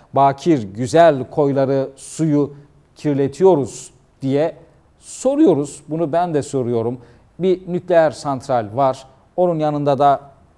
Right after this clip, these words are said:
habire işte çimento fabrikaları, var olan limanlar. Ee, tamam, belki, e, Mersin'e getirisi daha fazla olacaktır ticari anlamda bir turizm tesisine göre. Belki. Ama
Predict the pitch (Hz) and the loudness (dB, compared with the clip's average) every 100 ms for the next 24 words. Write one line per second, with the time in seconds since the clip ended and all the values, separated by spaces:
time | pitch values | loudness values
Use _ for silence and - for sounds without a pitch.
0 | _ _ _ _ 160 175 147 135 131 - | _ _ _ _ -4 -2 0 -2 -4 -10
1 | - 139 127 160 151 131 131 - 123 120 | -10 -8 -8 -8 -6 -6 -8 -6 -6 -6
2 | 127 120 120 117 139 135 135 139 135 147 | -6 -6 -4 -2 0 0 0 -2 -2 -2
3 | 147 131 120 117 - - - _ _ _ | 0 -2 -2 -4 -8 -18 -20 _ _ _
4 | _ 127 113 107 110 - 185 214 131 123 | _ -10 -8 -6 -8 -2 2 2 2 0
5 | 165 151 180 175 - _ _ - 127 123 | -2 0 -2 -2 -6 _ _ -6 0 0
6 | 123 120 117 113 113 127 147 - 160 147 | 0 -2 -4 -4 -4 -2 -4 -4 -2 0
7 | 123 - - _ _ - 151 - 151 143 | -2 -8 -20 _ _ -6 -4 -4 -4 -4
8 | - 160 135 - 135 139 151 151 135 160 | -2 -2 -2 -6 -6 -4 -4 -4 -4 0
9 | 180 113 131 - 127 113 127 113 120 120 | 0 -2 -4 -6 -10 -10 -10 -6 -6 -6
10 | 123 123 120 113 117 113 123 117 127 113 | -8 -10 -10 -10 -8 -10 -10 -10 -10 -8
11 | 120 113 110 - - 110 107 101 95 90 | -8 -10 -14 -14 -14 -12 -12 -12 -12 -12
12 | - _ - 127 120 - 95 _ _ - | -18 _ -8 -8 -8 -14 -20 _ _ 0
13 | 202 233 107 | 4 4 0